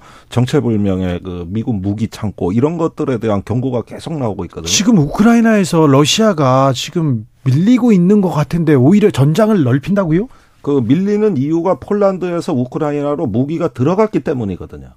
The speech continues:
Speaker 2: 예.
Speaker 1: 그러니까 그 물류 창고, 미군의 무기 창고가 있는 폴란드에 어느 정도의 충격을 줘놔야
Speaker 2: 네.
Speaker 1: 어, 그 우크라이나에서의 수세를
Speaker 2: 네.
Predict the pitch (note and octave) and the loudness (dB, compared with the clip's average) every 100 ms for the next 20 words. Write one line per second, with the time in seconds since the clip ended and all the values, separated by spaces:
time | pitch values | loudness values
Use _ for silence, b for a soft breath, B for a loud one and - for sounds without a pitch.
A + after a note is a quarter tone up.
0 | - D3+ C#3+ F#3+ b b - G3+ F#3 - | 2 4 4 0 b b -2 0 0 2
1 | G3 A2+ C3 F#3+ F#3 C3 G2+ - G3 A#2+ | 0 2 2 4 4 2 0 -2 0 0
2 | C#2 - B B - C#3+ F3+ F#3+ F3 G#2+ | -2 -6 B B 0 2 4 2 2 0
3 | D#3+ D#3+ F3 - - G3+ G3 F3 E3 E3 | -2 -4 -8 -10 -10 -4 -2 0 -2 -2
4 | F3 - F#3+ F3 D#3+ C#3+ C#3+ F3 E3+ - | -6 -8 -6 -4 -4 -2 0 2 0 0
5 | A#2 D#3 F3+ D#3+ D#3+ D3+ C#3 D#3 F#3 - | 0 2 2 2 0 0 0 2 0 0
6 | A3 F#3+ F3 D#3+ B2+ C#3 E2 E2+ B2 F2+ | 0 0 0 -2 0 0 0 2 2 2
7 | D2+ D3+ D#3 F#3 B B - B2 A#2+ A#2 | 2 0 0 -6 B B -6 0 2 4
8 | A2 G#2+ C#3+ C3 B2 A#2 A2 A2 G#2 D3 | 2 2 2 2 4 4 4 4 2 2
9 | D3+ F#3 E3 D#3+ D3+ C#3+ C3 B2 C#3+ D#3 | 0 2 2 2 2 2 2 0 2 0
10 | C#3+ - - G3 C#3 F2+ A2+ E2+ D#3 D#3+ | 0 -4 -2 -2 0 -2 -2 -2 -2 -2